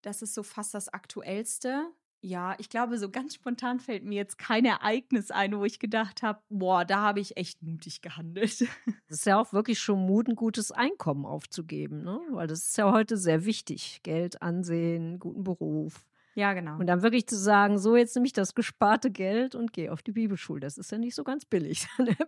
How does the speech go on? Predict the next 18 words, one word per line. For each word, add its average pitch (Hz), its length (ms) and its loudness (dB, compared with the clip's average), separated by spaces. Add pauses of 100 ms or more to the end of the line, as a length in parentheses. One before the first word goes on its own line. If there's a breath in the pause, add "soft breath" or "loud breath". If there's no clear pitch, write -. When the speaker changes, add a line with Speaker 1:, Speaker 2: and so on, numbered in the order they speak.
(120)
Speaker 2:
Bibelschulausbildung. 208 1000 -2 (680 loud breath)
Weißt 202 280 4
du 277 60 4
denn 247 120 8
schon, 220 180 4
was 196 200 2
du 202 100 -4
danach 170 800 2 (220 loud breath)
anfangen 247 480 0
möchtest 247 420 -2
mit 240 180 -4
deiner 240 240 -2
Ausbildung? 269 540 -8
Speaker 1:
Das 208 180 0
überlasse 180 400 0
ich - 140 -8
ganz 196 280 -4
Jesus. 170 580 -6